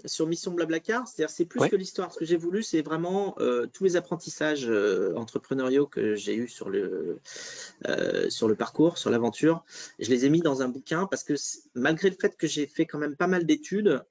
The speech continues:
Speaker 1: euh, tout ce que j'ai mis dans le bouquin là, c'est des trucs de terrain que j'ai appris sur le terrain et que j'ai, euh, synthétisé, formalisé,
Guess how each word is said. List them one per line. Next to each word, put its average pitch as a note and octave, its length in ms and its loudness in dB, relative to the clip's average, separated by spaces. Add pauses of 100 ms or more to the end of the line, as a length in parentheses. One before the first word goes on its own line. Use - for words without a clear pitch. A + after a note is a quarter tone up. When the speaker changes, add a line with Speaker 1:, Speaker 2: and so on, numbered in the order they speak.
(300)
Speaker 1:
euh, B2 220 4
tout G#3 140 -12
ce - 60 -12
que G3 100 4
j'ai F3 140 4
mis F#3+ 120 6
dans E3 100 4
le D#3 60 4
bouquin D#3 480 -4
là, D3 240 2
c'est C3 160 -4
des B2+ 140 0
trucs C3 200 -12
de A#2+ 100 2
terrain E3+ 360 2
que B2+ 100 -4
j'ai A2 140 2
appris B2 200 -4
sur - 160 -4
le A2 40 -12
terrain C#3 380 -4
et - 80 -8
que - 100 -10
j'ai, A2 320 0
euh, G2+ 120 4
synthétisé, C#3+ 760 0
formalisé, B2+ 720 -2